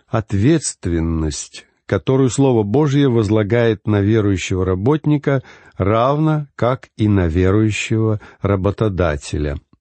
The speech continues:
Речь идет о принципах взаимоотношений простого работника и его начальника. Причем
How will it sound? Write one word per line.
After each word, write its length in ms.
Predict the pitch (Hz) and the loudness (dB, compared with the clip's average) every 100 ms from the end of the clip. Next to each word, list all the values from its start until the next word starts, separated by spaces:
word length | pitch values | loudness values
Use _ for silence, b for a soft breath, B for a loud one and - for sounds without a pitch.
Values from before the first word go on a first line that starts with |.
| - B B | -20 B B
Речь 360 | 113 156 175 131 | 2 2 2 -2
идет 340 | 123 202 - B B B | 0 -2 -2 B B B
о 160 | 117 117 | -2 -2
принципах 840 | - 131 190 180 - 147 - 143 | 2 2 2 0 -2 -2 0 -2
взаимоотношений 1120 | 107 98 131 127 123 - 120 104 165 196 151 117 | 0 2 2 4 2 0 -4 0 0 2 2 0
простого 500 | - 120 - 143 123 | -2 -4 0 0 2
работника 680 | 127 180 180 165 147 151 B B | 2 0 0 -2 0 -2 B B
и 80 | 147 | 0
его 240 | 139 143 | 2 2
начальника. 1000 | 151 156 - 135 98 85 80 78 85 80 - _ _ _ _ _ _ _ - | 2 0 0 0 0 0 -2 -4 -4 -4 -8 _ _ _ _ _ _ _ -4
Причем 680 | 110 101 - 117 117 123 | -2 -2 0 2 2 -2